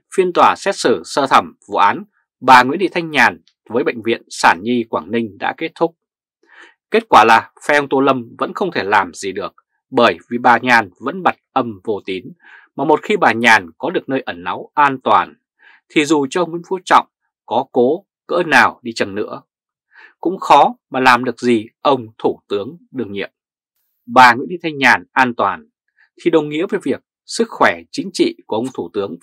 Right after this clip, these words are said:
Phạm Minh Chính vẫn còn tốt. Với việc chính quyền Đức bất hợp tác với Đảng Cộng sản Việt Nam trong yêu cầu dẫn độ bà Nguyễn Thị Thanh Nhàn, thì ông Phạm Minh Chính vẫn an tâm, kê cao gối mà ngủ ngon,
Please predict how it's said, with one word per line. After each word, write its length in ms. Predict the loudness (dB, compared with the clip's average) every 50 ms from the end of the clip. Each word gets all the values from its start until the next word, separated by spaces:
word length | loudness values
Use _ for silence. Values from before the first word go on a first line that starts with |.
| 2
Phạm 180 | 4 4 4 2
Minh 220 | 0 -6 -8 -8 -6 -6
Chính 260 | -6 -6 -6 -8 -14 -16 _ _ _ _ _
vẫn 300 | -4 -2 -2 -2 -2 -6 -4
còn 240 | -2 0 0 0 -2 _ -8
tốt. 180 | -6 -6 -6 -8 _ _ _ _ _ _ _ _ _ _ _ _ _ _ _ _ _ _ _ _ -20 -20 -20 _ _ _ 0
Với 120 | 0 2
việc 200 | 4 4 2 2 -2 _ _
chính 240 | -4 -4 -4 -4 0
quyền 240 | 0 0 0 2 2
Đức 120 | -2 -2 -2 _ _ _ -4
bất 180 | -4 -2 -2
hợp 160 | -6 -8 -2
tác 200 | 2 2 2 2 0 _ -4
với 80 | 0
Đảng 160 | 2 2 0 0 _
Cộng 140 | -12 -14 -4
sản 300 | 0 0 0 0 0 -4
Việt 140 | -10 -10 -6 0
Nam 380 | 2 4 4 2 0 -4 -12 _ _ -20 _ _ _ _ _
trong 160 | -4 -2 0
yêu 120 | 2 0 2
cầu 420 | 2 2 2 2 2 -2 -8 -18 _
dẫn 260 | -8 -6 -4 -2 0
độ 260 | 0 0 0 -2 -6 _ -2
bà 180 | 0 2 2 2
Nguyễn 160 | 0 -4 -8
Thị 80 | -8 -8 -8
Thanh 160 | -8 -8 -4
Nhàn, 400 | -2 0 0 0 -2 -6 _ _ _ _ _ _ _ _ _ _ _ _ _ -20 -20 -20 -20 _ _ _ _
thì 120 | -2 0
ông 140 | 2 2 2 0
Phạm 200 | -4 -4 -4 -2
Minh 120 | -4 -4 -2
Chính 240 | 0 0 0 -2 -6 _ _
vẫn 220 | -6 -4 -4 -2
an 220 | 0 -2 -2 -2 0
tâm, 320 | 2 2 0 0 -4 -14 _ _ _ _ _ _ _ _ _ _ _ _ 0
kê 280 | 4 4 4 4 2 2
cao 260 | 2 2 2 2 0 -6
gối 180 | -10 -12 -12 -14 -16 _ _
mà 220 | -2 0 2 2 2
ngủ 220 | 0 -2 -6 -6 -2
ngon, 300 | 0 0 0 -2 -6